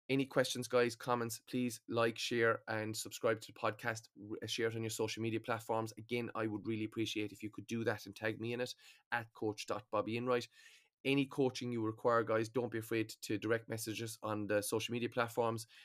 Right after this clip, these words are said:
You'll get me at coach dot bobby enright, or you'll get the gym at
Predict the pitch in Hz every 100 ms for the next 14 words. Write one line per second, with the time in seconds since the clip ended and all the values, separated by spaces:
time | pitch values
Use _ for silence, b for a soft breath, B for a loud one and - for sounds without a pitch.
0 | B 104 110 - 120 110 - 123 - -
1 | 113 110 - 107 - 107 113 110 110 113
2 | - B B _ 113 113 113 110 107 104
3 | - 113 110 104 - 117 113